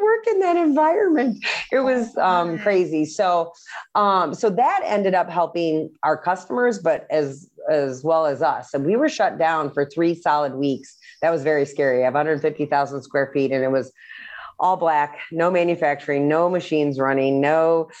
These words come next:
Speaker 1: nobody in the office. And we're like, "Okay, what are we gonna do?" And we couldn't even go out and do any of our own installs that we were doing before 'cause you couldn't get into anybody's space.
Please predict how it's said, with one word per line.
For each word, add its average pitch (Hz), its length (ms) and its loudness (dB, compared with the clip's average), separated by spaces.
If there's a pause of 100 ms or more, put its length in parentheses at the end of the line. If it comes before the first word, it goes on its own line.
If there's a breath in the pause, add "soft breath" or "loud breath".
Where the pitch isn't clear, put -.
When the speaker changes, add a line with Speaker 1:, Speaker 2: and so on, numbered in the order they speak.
(200 loud breath)
Speaker 1:
nobody 175 380 0
in 165 100 0
the 156 120 2
office. 139 720 -2
And 139 120 0
we're 139 140 2
like, 135 300 0
"Okay, 147 460 0
what 139 140 0
are 143 40 2
we 143 100 -2
gonna 139 200 -2
do?" 135 300 2
And 131 100 0
we 147 80 0
couldn't 190 200 0
even 175 200 0
go 156 100 2
out 147 160 0
and 151 80 -10
do 143 140 0
any 151 200 2
of 143 80 0
our 143 200 2
own 139 100 0
installs 139 520 0
that 131 120 -2
we 135 60 0
were 135 100 0
doing 135 200 0
before 135 340 0
'cause 135 140 -10
you 131 80 -8
couldn't 135 240 -4
get 131 120 0
into 123 220 0
anybody's 127 420 -4
space. 139 380 -2